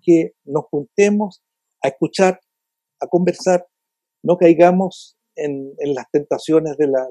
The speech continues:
de la omnipotencia o la omnisciencia, no lo sabemos, para eso hay que ser muy humilde. Y yo, si es que tenemos alguna ganancia, eh, digamos, a nivel psicosocial, es,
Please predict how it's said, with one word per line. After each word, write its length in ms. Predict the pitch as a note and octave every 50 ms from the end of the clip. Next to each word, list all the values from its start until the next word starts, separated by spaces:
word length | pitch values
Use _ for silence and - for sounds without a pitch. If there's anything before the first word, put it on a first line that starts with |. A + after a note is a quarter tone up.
| B2
de 100 | - B2+
la 100 | C3 B2+
omnipotencia 840 | B2+ C3 B2+ C3+ B2+ A#2+ B2 A#2 - C#3+ D3+ E3 D#3+ - - E3+ D#3+ D3
o 80 | C#3
la 100 | B2+ A#2
omnisciencia, 800 | A#2+ B2+ C3 B2+ A2+ - - - F#3 E3 D#3 D3 - - F3 F3 E3+
no 140 | D#3 E3
lo 80 | F3 E3
sabemos, 440 | - - E3 D#3+ E3 E3+ F3 F3 _ _ _ _ - _ _ -
para 100 | C#3+ D3+
eso 120 | D3 E3+
hay 60 | D#3
que 80 | - -
ser 160 | - F3 D#3
muy 220 | D#3 D#3+ E3 D3+
humilde. 520 | D#3 D3+ E3+ F3+ D#3+ C#3 C3+ C#3+ E3 E3+ _ _ _ _ _ _ _ _ _ _ -
Y 160 | - D3 C3+
yo, 360 | C3 F#3 A3 B3 B3+ - - _ _ _
si 300 | _ _ - - A#3 B3
es 80 | A3 A3
que 140 | - - F#3+
tenemos 380 | F3+ E3+ D3+ E3 F3 F3+ F3 D#3+
alguna 340 | D3+ C3+ D3 E3 E3 D3+ C3+
ganancia, 680 | C3 B2 B2 B2+ B2+ B2+ A#2+ - - C#3 D#3+ D#3+ E3 _ _ _ _ _ _ _ _ _ _ - _ -
eh, 260 | - A#2 A#2 A2 G#2+ G#2
digamos, 540 | A2 A2 A#2+ B2 B2+ C3 B2+ A#2+ A2+ A#2 A2+
a 40 | G#2+
nivel 600 | A2 G#2+ A2 A#2+ C3 B2 A2+ G#2 G2+ F#2+ E2+ _ _ _ _ _ _ _ _ _ _ _
psicosocial, 1080 | _ - - E3+ D#3+ - D3+ - - C3 A2 - - F#3 G#3 G#3+ F#3+ D3 B2 C3+ D#3+ D#3+ _ _ _ _ _ _ _ _ _ _ _ _ _ _ _ _ _ _ _ _
es, 160 | - E3 D#3+